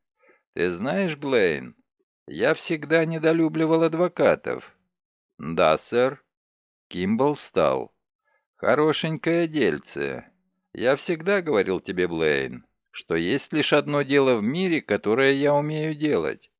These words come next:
Торговать. Я отличный торговец. И это странно, ибо я мягкий и слабый человек. В личных делах я теряюсь и не знаю, как поступить».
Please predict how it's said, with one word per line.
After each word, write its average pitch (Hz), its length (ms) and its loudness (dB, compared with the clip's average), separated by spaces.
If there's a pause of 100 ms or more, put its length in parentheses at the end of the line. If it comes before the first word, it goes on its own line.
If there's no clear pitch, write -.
(160)
Торговать. 123 1080 0 (260)
Я 76 340 4
отличный 147 560 -2
торговец. 156 880 0 (240)
И 78 100 -6
это 104 340 -2
странно, 92 880 0 (240)
ибо 82 380 0
я 76 380 2
мягкий 127 640 0
и - 20 0
слабый 165 460 0
человек. 175 800 0 (540)
В - 80 -8
личных 95 540 -2
делах 98 400 4
я 110 200 2
теряюсь 85 720 0
и 110 60 -2
не 95 140 0
знаю, 87 400 2
как - 240 -2
поступить». - 800 -4